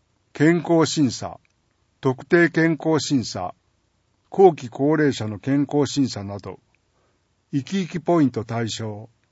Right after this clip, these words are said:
二、肺がん、大腸がん検診、生き生きポイント対象。三、結核検診。対象、健康診査と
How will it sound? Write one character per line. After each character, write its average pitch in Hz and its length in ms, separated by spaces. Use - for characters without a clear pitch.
二、 156 300
肺 160 280
が 160 180
ん、 147 240
大 143 220
腸 165 300
が 147 160
ん 139 100
検 131 280
診、 92 320
生 135 140
き 185 240
生 160 80
き 170 120
ポ 175 200
イ 147 60
ン 117 80
ト 104 140
対 110 240
象。 101 420
三、 151 440
結 147 220
核 - 320
検 147 280
診。 85 320
対 160 240
象、 143 480
健 175 340
康 185 240
診 170 220
査 110 160
と 104 300